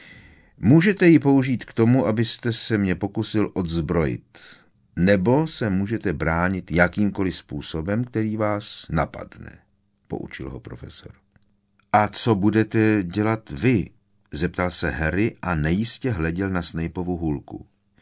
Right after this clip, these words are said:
„Pokusím se prorazit si přístup do vaší mysli,“ sdělil mu tiše.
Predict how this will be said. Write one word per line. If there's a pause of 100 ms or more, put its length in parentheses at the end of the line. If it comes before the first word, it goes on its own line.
(720)
„Pokusím
se
prorazit
si
přístup
do
vaší
mysli,“ (400)
sdělil
mu
tiše.